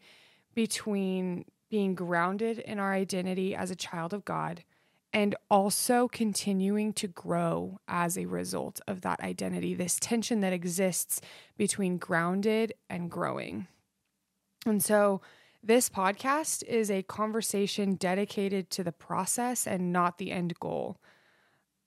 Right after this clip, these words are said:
And, and learning to live resolved about who and whose you are, that's that tagline, instead of trying to quote unquote make it on your own merit. And I am preaching to the choir here, you guys. This is something that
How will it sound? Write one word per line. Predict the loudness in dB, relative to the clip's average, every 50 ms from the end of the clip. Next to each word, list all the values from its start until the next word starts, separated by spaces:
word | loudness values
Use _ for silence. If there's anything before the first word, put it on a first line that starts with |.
| _ _ -4
And, | -2 -2 0 -2 -2
and | -2 -2 -2 -2 0
learning | 0 0 2 2 2 2 0 -2
to | -2 -4
live | -2 0 0 0 2 0
resolved | -2 0 2 2 2 2 2 0 0 0
about | 0 0 0 -2 -4 -4 -4
who | -2 0 0 2 2 0 0 -2 -4
and | -6 -6 -8 -8
whose | -4 -2 0 2 2 0 0 -2
you | -4 -4 -2 -2
are, | -2 -2 -2 -2
that's | -2 -4 -6 -4 -4
that | -6 -6 -6
tagline, | -6 -6 -4 -4 -4 -2 -4 -6 -6 -4 -4 -4 -6 -6 -8 -12 -20 -20 -20 _ _ -4
instead | -2 0 0 2 4 4 4
of | 4 2
trying | 0 -2 0 0 2 0 0
to | -2 -4
quote | -2 2 2 4 4
unquote | 4 2 2 0 0 2 2
make | 2 0 2 2 2 2 0 0 -2
it | -4 -2 -4 -6 _ -8 -4
on | -2 -2 0
your | -2 -4 -4 -6
own | -6 -6 -6 -6 -6 -8 -10 -12 -16 _ _ -10
merit. | -8 -6 -4 -4 -4 -6 -6 -6 -6
And | -4 -2
I | 0 2 2
am | 2 2 0 -2 -4
preaching | -8 -12 -6 -2 -2 -2 0 0 -2 0 0 0 0 -2 -4 -6 -10 -16 -20 _ _ _ -6
to | -4 -2
the | -2 -2
choir | -2 -2 0 0 2 2 2 2 0
here, | 0 0 0 0 2
you | 2 0 0
guys. | 0 2 2 4 4 2 2 0 0 -2 -2
This | -2 -2 0 0 0
is | -2 -2
something | -2 -2 -2 -4 -2 -2 -2 0 0 0
that | 0 0 0 0 -2